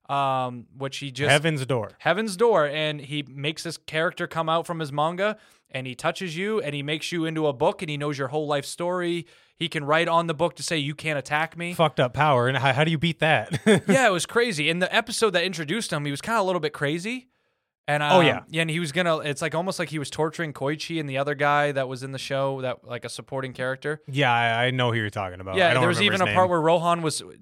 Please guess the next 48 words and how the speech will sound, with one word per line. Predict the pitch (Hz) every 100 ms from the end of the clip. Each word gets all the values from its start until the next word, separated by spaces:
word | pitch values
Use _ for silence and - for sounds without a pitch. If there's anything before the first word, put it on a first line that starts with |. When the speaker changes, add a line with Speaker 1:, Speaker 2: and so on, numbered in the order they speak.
| 123
Speaker 1:
to | 165 156 -
inspire | 170 165 - 151 156
himself | 165 151 170 143
how | 143 151
to |
make | 135 131 139
characters | - 131 143 139 147 143 135 -
and | 135 123
creatures, | - 143 - 156 147 _ _
he | 156
saw | 143 160 160
a |
spider | - - 139 151 160
and | 139
he | 123
pierced | - 151 160 -
it | 156 151
and | 139
then | 139
Speaker 2:
And | 151
he |
Speaker 1:
sucked | 139 160 165
out | 151
the | 131
goo. | 117 147 165
Speaker 2:
Yeah. | 160 165 156 143 127
Speaker 1:
And | 175
I'm | 175
like, | 160 95 - - -
so | -
when | 175
I | 165
first | - 233 -
saw | 180
that, | 180
I'm | 165
like, | 147
"Yeah, | 147
I | 156
don't | 160
like | 156
this | 135 -
guy. | 120 110
This | 120 143 160
is, | 123
this | 135 143
is | 139
weird." | 123 147 123